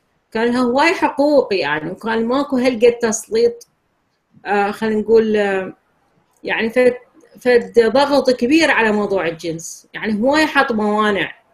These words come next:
الجنس كان أكو يعني هواية طرق على مود يحصل عليه الفقير والغني. هو، هو يعني ما سوى شيء بدون، آه، معنى.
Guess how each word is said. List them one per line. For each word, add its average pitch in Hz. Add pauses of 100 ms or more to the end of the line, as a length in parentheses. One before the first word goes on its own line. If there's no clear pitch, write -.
(340)
الجنس 311
كان 247
أكو 269
يعني 233
هواية 320
طرق 240
على 196
مود 202
يحصل 208
عليه 180
الفقير 262
والغني. 175 (1120)
هو، 285
هو 285
يعني 262
ما 285
سوى 285
شيء 277
بدون، 233
آه، 190
معنى. 180